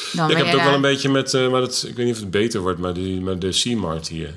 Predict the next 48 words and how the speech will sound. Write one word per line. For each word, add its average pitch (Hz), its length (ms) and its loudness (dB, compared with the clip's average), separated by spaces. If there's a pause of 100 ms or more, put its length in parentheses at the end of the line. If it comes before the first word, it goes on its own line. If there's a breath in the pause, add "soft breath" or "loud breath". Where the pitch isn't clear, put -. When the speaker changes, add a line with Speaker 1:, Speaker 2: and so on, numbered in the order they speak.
(800 soft breath)
Speaker 2:
Dus - 180 -6
er 101 60 -2
is 90 80 -2
een 90 60 -2
supermarkt 104 520 0
hier, 95 140 -2
superleuk 98 500 0
supermarkt, 104 540 -4
allemaal 92 220 -6
leuke, 90 800 -4
of 87 120 -10
superleuk, 76 560 -8
wel, 82 140 -6
hoe 82 120 -6
leuk 82 180 -4
kan 85 100 -6
een 82 60 -6
supermarkt 82 320 -6
zijn, 92 200 -6
maar 104 160 0
Speaker 1:
Nou, 151 120 -4
er 151 80 -4
is 170 60 -2
Speaker 2:
gewoon 113 160 4
Speaker 1:
een 110 60 2
Speaker 2:
nog 156 100 -2
Speaker 1:
ruimte 180 360 2
waar 165 200 2
een, 160 160 0
waar 160 220 0
een 156 140 0
speelruimte 180 680 0
Speaker 2:
Ja, 202 160 2
een 190 60 2
Speaker 1:
is 156 80 0
voor, 180 100 4
Speaker 2:
speelhoek, 170 300 4
Speaker 1:
eh, 160 100 -2
Speaker 2:
maar 143 100 4
ook, 135 160 0
je 120 80 -4
kunt 110 140 -2
ook 92 60 -8
allerlei 95 240 2
dingen, 110 180 2
andere 120 220 -2
dingetjes 120 260 0
Speaker 1:
Ja, 392 40 0